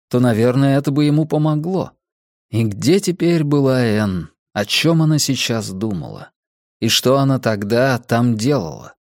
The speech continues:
Просто ли странствовала по Марсу, будто призрак,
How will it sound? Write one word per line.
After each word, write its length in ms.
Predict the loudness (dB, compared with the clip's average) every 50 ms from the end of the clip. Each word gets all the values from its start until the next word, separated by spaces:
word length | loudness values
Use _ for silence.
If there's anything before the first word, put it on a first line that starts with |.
| _ _ _ _ _
Просто 360 | 0 2 2 4 2 2 0 0
ли 100 | 0 0
странствовала 760 | 0 0 0 2 2 2 0 0 0 2 2 2 2 0
по 180 | 0 0 0 0
Марсу, 500 | 0 -2 -2 -4 -4 -4 -4 -4 -6 -6
будто 440 | -6 -2 -2 -2 -2 0 -2 -2 -2
призрак, 600 | 0 -2 -2 0 0 -2 -2 -4 -6 -8 -12